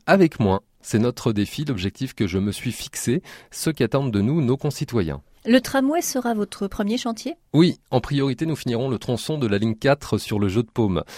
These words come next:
Speaker 1: Les travaux débutent dès ce mois de mai. Nous réaliserons ensuite la connexion de la ligne trois avec la mer.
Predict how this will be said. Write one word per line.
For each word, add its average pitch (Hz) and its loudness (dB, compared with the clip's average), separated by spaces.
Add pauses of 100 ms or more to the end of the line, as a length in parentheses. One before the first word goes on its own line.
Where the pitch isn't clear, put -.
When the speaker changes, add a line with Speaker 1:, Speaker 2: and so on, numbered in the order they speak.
(200)
Speaker 1:
Les - -8
travaux 101 0
débutent 101 -2
dès 156 6
ce - -2
mois 104 2
de 92 0
mai. 107 0
Nous 147 2
réaliserons 92 -2
ensuite - -6
la - -4
connexion 85 -4
de 85 -2
la 76 -2
ligne 80 -4
trois - -2
avec 78 -4
la 82 -4
mer. 113 0